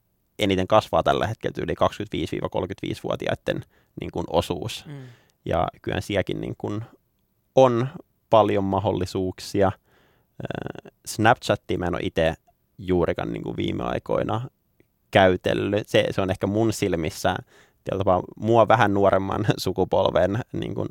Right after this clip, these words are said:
Speaker 1: WhatsApp-tapa
Speaker 2: Mun, mun teinit
Speaker 1: kommunikoida.
Speaker 2: pakotti mut sinne.
Speaker 1: Kyllä.
Speaker 2: <laughs> En mä kyllä käytä sitä.
Speaker 1: Ja sit toki niin kuin Twitter on, on mielenkiintoinen. Ehkä mä sanon, että Twitter on kärkkäämpi kuin LinkedIn. Politiikassa puhutaan merkittävästi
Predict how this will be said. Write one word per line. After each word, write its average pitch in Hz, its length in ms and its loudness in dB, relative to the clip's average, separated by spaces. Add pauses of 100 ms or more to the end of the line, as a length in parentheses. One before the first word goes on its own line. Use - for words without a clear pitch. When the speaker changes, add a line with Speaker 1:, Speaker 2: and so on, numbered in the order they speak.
(160)
Speaker 1:
WhatsApp-tapa 90 800 0
Speaker 2:
Mun, 85 80 6
mun 185 140 -4
teinit 175 180 4
Speaker 1:
kommunikoida. 95 640 4
Speaker 2:
pakotti 110 100 2
mut 104 180 -16
sinne. - 280 -20 (300)
Speaker 1:
Kyllä. 107 380 2 (340)
Speaker 2:
<laughs> - 380 0
En 196 100 -2
mä 180 100 2
kyllä 165 120 -8
käytä 131 300 -6
sitä. - 240 -18 (960)
Speaker 1:
Ja 95 260 6
sit - 140 -8
toki 131 180 0
niin 135 100 -2
kuin 131 180 0
Twitter 110 400 2
on, 90 360 4
on 92 120 -2
mielenkiintoinen. 92 720 0
Ehkä 117 240 -4 (340)
mä 113 100 -12
sanon, 113 120 -6
että - 160 -12
Twitter 113 340 -2
on 101 140 2 (240)
kärkkäämpi 120 540 2
kuin 98 220 -4
LinkedIn. 98 600 -4 (200)
Politiikassa 98 640 2
puhutaan 98 460 0
merkittävästi - 800 -4